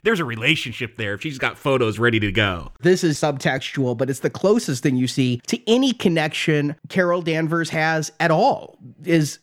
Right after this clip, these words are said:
Speaker 2: one friend. She partners with Nick Fury, but I never get that they're friends. I don't ever get a romantic connection between her and Jude Law, which would be the obvious way to play it, is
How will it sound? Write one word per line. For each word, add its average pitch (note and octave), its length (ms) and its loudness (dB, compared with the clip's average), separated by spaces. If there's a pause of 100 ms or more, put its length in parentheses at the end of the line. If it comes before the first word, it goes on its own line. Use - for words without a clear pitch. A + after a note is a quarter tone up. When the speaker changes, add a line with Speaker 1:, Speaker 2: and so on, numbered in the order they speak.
Speaker 2:
one F3 540 4
friend. F#3+ 500 0 (260)
She E3+ 340 0 (160)
partners C4 580 0
with E3 120 0
Nick D#3 200 -2
Fury, C#3+ 480 0 (240)
but A3 100 2
I B3+ 60 2
never C4 240 4
get E3 240 0
that C3 100 -6
they're B2+ 140 0
friends. C3 520 -4 (140)
I A3 160 2
don't B3+ 380 0
ever G#3+ 240 0
get G#3+ 240 0
a F#3+ 80 0
romantic F#3 680 0
connection F3 560 0
between E3 280 0
her E3+ 220 2
and C#3 100 2
Jude C3+ 240 0
Law, G3 160 4
which D#3+ 160 0
would A3+ 100 0
be D4 80 4
the C4+ 140 4
obvious F#3+ 400 2
way D#3+ 100 4
to B2+ 80 0
play B3 380 2
it, B2+ 200 -4 (120)
is E3+ 360 2